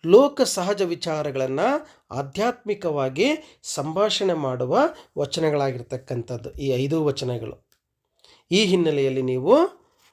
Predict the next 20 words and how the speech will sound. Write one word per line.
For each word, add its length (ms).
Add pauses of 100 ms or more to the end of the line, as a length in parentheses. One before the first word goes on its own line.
(160)
ಭಕ್ತಿಯ 480
ನೆಲೆಯಲ್ಲಿ 440
ಈ 40
ವಚನಗಳನ್ನ 640
ನೀವು 460 (220)
ಗಮನಿಸಬೇಕು. 1000 (300)
ಈ 220
ಭಕ್ತಿಯ 460
ನೆಲೆಯಲ್ಲಿಯೇ 580
ನಿಮಗೆ 480 (340)
ಪ್ರಶ್ನೆಯನ್ನ 520
ಕೇಳ್ತಕ್ಕಂಥ 720
ಸಾಧ್ಯತೆ 640
ಇರುತ್ತೆ. 400 (400)
ಹನ್ನೆರಡನೇ 500
ಶತಮಾನ 560
ಕಂಡ 320 (540)
ಅತ್ಯಂತ 480
ಪ್ರಸಿದ್ಧ 520
ವಚನಕಾರ 760